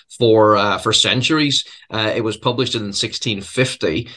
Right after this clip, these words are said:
and it was bound together with the Westminster Confession and Catechisms, uh, in that kind of definitive volume that contains the covenants and all the directories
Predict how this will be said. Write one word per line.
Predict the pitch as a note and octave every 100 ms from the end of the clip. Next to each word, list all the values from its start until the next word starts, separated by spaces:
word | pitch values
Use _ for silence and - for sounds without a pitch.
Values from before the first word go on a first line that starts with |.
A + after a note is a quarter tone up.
| - -
and | G#2+ G#2+
it | A2+
was | A2 G#2
bound | F#2 G#2 A#2+ A#2
together | G#2+ G#2 G#2 G#2
with | G2 G2+
the | G#2
Westminster | F#2+ G2+ - G2 - F#2+ F2+ -
Confession | F2+ F#2 F#2+ G2 F#2+
and | E2+
Catechisms, | G2 F#2+ F#2+ - F#2 F#2+ F#2 F#2+ -
uh, | - F#2 -
in |
that | G#2 G2 -
kind | - G2+
of | F2+
definitive | E2+ G2+ - G#2 G#2 G2
volume | F2 F#2 G2 G2+ G2+
that | F#2+ -
contains | - - F#2+ F#2+
the | -
covenants | - G2+ G2 G2+ F#2+ F2
and | F2+ F2 - -
all | - G#2+
the | G#2+
directories | G2+ F#2 F#2 - A2 G2+ G2+